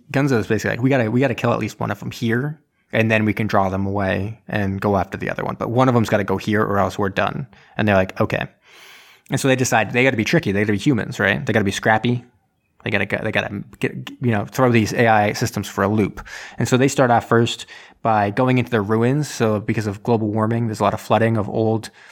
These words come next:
Yokosuka, and they go into there and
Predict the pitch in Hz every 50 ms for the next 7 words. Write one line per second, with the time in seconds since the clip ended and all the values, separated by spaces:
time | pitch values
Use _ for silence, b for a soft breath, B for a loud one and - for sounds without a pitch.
0 | B B B B - 117 - - - - 123 - 131 127 139 - - 110 107 113
1 | 117 113 120 113 104 110 98 107 110 107 104 98 95 95 101 - - _ _ _
2 | _ _ _ _ _ _ _ _ _ _ _ _ _ _ _ _ _ _ _ -
3 | _ - - 143 123 120 113 113 107 104 104 101 98